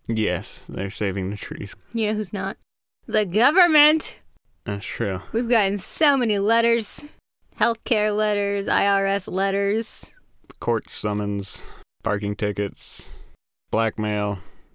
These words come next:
Speaker 1: death threats. You know how it goes. News publications love the internet. They could update their stories all day and their stock market values in nearly real time. Speaking of the stock market,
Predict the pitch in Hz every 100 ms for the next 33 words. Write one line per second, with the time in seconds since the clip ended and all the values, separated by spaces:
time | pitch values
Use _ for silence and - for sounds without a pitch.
0 | - 107 101 - 95 95 - - - 127
1 | 98 90 80 90 87 - - - - _
2 | _ _ _ - 147 143 151 127 123 123
3 | 110 110 107 98 98 107 104 98 98 -
4 | - 113 120 95 110 117 113 95 107 -
5 | 113 107 107 104 104 - - 110 104 107
6 | 101 101 104 - 101 98 95 - 98 -
7 | 104 - - 101 95 98 98 104 107 101
8 | 110 135 139 127 117 110 - 120 101 -
9 | - - _ _ _ _ - 240 185 135
10 | 104 107 - 104 90 104 104 175